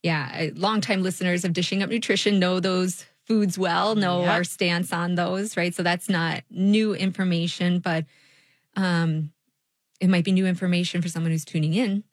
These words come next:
Speaker 1: just
Speaker 2: Mm-hmm.
Speaker 1: for the first time or the first couple of times here. So there is often that genetic connection and an environmental connection involved in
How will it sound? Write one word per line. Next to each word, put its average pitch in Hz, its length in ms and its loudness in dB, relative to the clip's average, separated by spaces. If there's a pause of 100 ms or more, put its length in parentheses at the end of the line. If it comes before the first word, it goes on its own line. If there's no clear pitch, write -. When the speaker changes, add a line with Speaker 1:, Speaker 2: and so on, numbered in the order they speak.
(140)
Speaker 1:
just 175 220 2
Speaker 2:
Mm-hmm. 220 80 0
Speaker 1:
for 196 40 2
the 175 80 -2
first 175 260 -2
time 170 220 -2
or 165 60 0
the 170 60 0
first 165 280 -4
couple 160 280 -6
of 156 100 -2
times 160 420 -6
here. - 300 -12 (1300)
So 285 120 0
there 262 220 2
is 294 260 0
often 226 460 0
that 180 340 0 (400)
genetic 214 500 0
connection 226 760 0 (120)
and 208 420 2
an 190 80 0
environmental 180 680 2
connection 170 580 -2
involved 165 680 0
in 160 320 0